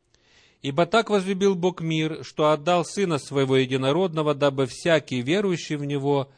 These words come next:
не погиб, но имел жизнь вечную. Ибо не послал Бог Сына Своего в мир, чтобы мир судить, но чтобы мир спасен был через Него.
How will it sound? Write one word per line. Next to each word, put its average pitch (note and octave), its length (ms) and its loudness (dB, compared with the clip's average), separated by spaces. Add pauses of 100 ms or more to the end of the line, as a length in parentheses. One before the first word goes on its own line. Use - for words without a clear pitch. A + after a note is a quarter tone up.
(460)
не C#3+ 220 0
погиб, D#3 560 -2 (160)
но C3 160 -4
имел C#3+ 500 -2
жизнь A#2+ 320 -6
вечную. G2 640 -8 (960)
Ибо D3 240 2
не G3 160 4
послал A3 440 4
Бог F#3 260 2
Сына F#3+ 320 0
Своего E3+ 360 0
в D3+ 140 0
мир, F#3+ 260 0
чтобы F3 380 0
мир E3+ 260 0
судить, D3+ 600 -8 (1120)
но C3+ 80 -6
чтобы G3 260 0
мир G#3 160 0
спасен G#3 500 -2
был B2 140 -2
через G#2+ 360 -6
Него. F#2+ 400 -10